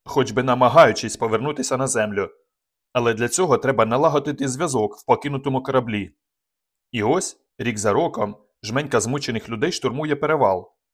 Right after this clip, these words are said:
розуміючи, що дійдуть не всі, сподіваючись, що дійде хоч один. Частина перша. Перевал. Розділ перший. У будинку пахло сирістю. Мошка товклася біля каганця.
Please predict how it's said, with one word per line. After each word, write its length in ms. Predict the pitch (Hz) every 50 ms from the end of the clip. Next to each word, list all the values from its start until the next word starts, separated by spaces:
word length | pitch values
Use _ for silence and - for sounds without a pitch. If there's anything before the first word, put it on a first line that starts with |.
| _ _ _
розуміючи, 920 | - 117 113 101 120 110 127 175 196 151 - - 151 143 143 143 - _ _
що 180 | - - 127 113
дійдуть 380 | 104 151 175 139 117 120 107
не 120 | 120 131 139
всі, 460 | 135 - - 120 104 90 98 - _ _ _ _ _ _ _ _ _ _
сподіваючись, 1000 | - - - 165 160 139 151 107 117 131 147 131 104 - - 104 98 - - - _ _ _ _ _ _ _
що 200 | - - 123 113
дійде 340 | 101 120 - 156 107 107 104
хоч 300 | - - 117 110 - -
один. 360 | 113 104 104 95 90 85 - _ _ _ _ _ _ _ _ _ _ _ _ _ _ _ _ _ _ _
Частина 460 | - - 131 120 - - 127 120 117 107
перша. 440 | - 143 165 170 - - 147 147
Перевал. 760 | 135 - - - - 151 151 143 120 110 101 95 - - - _ _ _ _ _ _ _ _ _ _ _ _ -
Розділ 420 | 120 113 120 123 - 123 131 127
перший. 520 | 131 117 104 101 - - 101 101 98 - _ _ _ _ _ _ _ _ _ _ _ _ _ _ _ _ _ _ _ _ _ _ _ _ -
У 80 | 127
будинку 440 | 113 - - 107 160 185 185 - -
пахло 300 | - 135 156 - - 147
сирістю. 720 | 139 - 123 113 107 107 98 - - - 107 98 - _ _ _ _ _ _ _ _
Мошка 380 | - 117 123 156 156 - - 117
товклася 480 | - 123 117 - 135 156 156 - - 110
біля 200 | 110 127 135 135
каганця. 640 | 135 131 120 127 120 110 - - 113 104 98 -